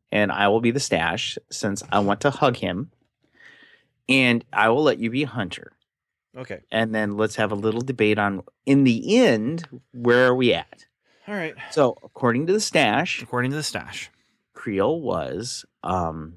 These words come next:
Speaker 1: brainwashed by Hydra, used against his will, a good kid from the streets.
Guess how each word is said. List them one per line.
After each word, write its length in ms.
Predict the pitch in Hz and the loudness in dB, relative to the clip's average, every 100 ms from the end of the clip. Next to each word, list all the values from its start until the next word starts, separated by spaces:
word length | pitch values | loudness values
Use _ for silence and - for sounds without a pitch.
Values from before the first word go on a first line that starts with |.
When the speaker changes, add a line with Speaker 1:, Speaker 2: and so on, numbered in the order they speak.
| _ - | _ 0
Speaker 1:
brainwashed 480 | 95 98 113 147 | 2 2 2 0
by 120 | - 196 | 0 0
Hydra, 420 | 101 92 139 202 _ _ _ _ _ _ _ _ _ _ _ _ _ _ _ _ _ - | 2 2 0 -2 _ _ _ _ _ _ _ _ _ _ _ _ _ _ _ _ _ -8
used 340 | 101 104 101 | -4 -2 -2
against 260 | 139 156 - | -2 -2 -2
his 180 | 220 185 | -4 2
will, 380 | 107 107 170 _ _ _ _ _ _ _ _ _ _ _ _ _ _ _ | 4 4 0 _ _ _ _ _ _ _ _ _ _ _ _ _ _ _
a 100 | 113 | -4
good 260 | 117 135 - | 0 0 0
kid 240 | - 190 | 0 0
from 180 | 185 180 | 0 -2
the 80 | 175 | -2
streets. 720 | - - 180 147 165 - - | -4 0 2 2 0 -12 -14